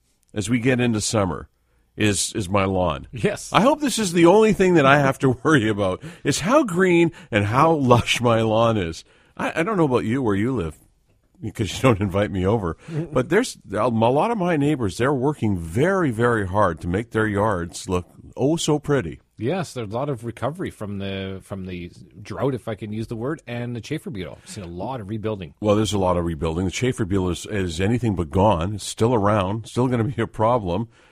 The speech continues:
Speaker 1: You've gotta use that, uh, the fescue. That's
Speaker 2: Yes.
Speaker 1: what Egan Davis from
Speaker 2: Mm-hmm.
Speaker 1: U B C said, "Use the fescue because, uh, there's something in there,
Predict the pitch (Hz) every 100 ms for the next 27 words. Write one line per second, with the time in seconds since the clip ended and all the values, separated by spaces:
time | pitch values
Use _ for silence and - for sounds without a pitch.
0 | _ _ - 104 110 107 120 123 110 117
1 | 107 110 95 90 - 104 90 87 - 101
2 | - - 160 - - - 80 62 - _
3 | _ _ 110 107 - 147 165 170 131 143
4 | 147 101 - 92 92 92 101 - 117 87
5 | - 82 76 - - 117 185 170 - 147
6 | 135 - 73 53 78 - 80 78 - 82
7 | 78 76 _ _ 98 - 139 127 107 95
8 | 95 73 71